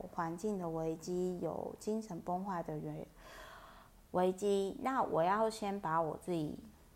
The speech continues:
照顾好，然后以及适当的回馈地球的话，那我最低限度我可以先怎么做？所以我大概也可以理解为什么有些人大概在中晚年以后，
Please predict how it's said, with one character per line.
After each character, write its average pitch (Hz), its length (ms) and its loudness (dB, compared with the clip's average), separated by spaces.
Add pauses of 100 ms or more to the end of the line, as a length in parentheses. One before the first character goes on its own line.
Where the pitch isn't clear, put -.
(1160)
照 196 180 8
顾 185 260 6
好， 156 360 -6
然 160 120 -2
后 180 120 4
以 160 100 0
及 151 180 -8
适 170 220 -6
当 160 280 0
的 156 100 -2
回 - 340 -2
馈 208 160 2
地 196 200 2
球 165 240 -6
的 - 100 -8
话， 165 320 -2 (320)
那 269 160 4
我 175 220 0
最 180 220 0
低 185 240 -2
限 180 300 -4
度 165 180 -2
我 - 220 -2
可 160 180 -4
以 147 140 -4
先 156 340 -4
怎 147 140 -10
么 - 100 -10 (120)
做？ - 260 -6 (360)
所 349 140 2
以 - 20 8
我 214 220 6
大 247 180 2
概 240 260 0
也 151 320 0
可 196 220 -2
以 180 120 2
理 160 180 0
解 143 180 -4
为 196 180 0
什 196 140 -6
么 156 160 -2
有 151 140 -4
些 175 180 -6
人 160 340 -2
大 170 160 -2
概 160 280 -2
在 160 280 0 (560)
中 185 300 0
晚 160 240 0
年 156 160 -4
以 - 180 -10
后， - 280 -2